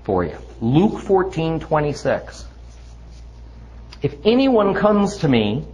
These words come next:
and does not hate his own mother and father and wife and children and brothers and sisters, yes, and even his own life,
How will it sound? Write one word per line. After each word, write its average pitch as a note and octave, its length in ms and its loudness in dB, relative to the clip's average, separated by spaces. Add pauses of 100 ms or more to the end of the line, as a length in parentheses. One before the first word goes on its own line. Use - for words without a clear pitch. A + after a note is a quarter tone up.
(420)
and C3 160 4
does E3 240 4
not D#3 260 6
hate D#3 520 0 (380)
his B2 160 0
own C3+ 240 6
mother C3+ 360 4
and A2+ 120 0
father D3+ 540 4 (160)
and A2 160 2
wife C#3+ 340 4
and A2+ 140 2
children A2 600 0 (200)
and B2 120 2
brothers D3 480 4
and A#2 160 4
sisters, B2+ 480 -2
yes, A#2 680 4 (460)
and B2+ 180 -2
even B2+ 320 2
his A2 180 0
own G#2+ 200 4
life, B2+ 460 2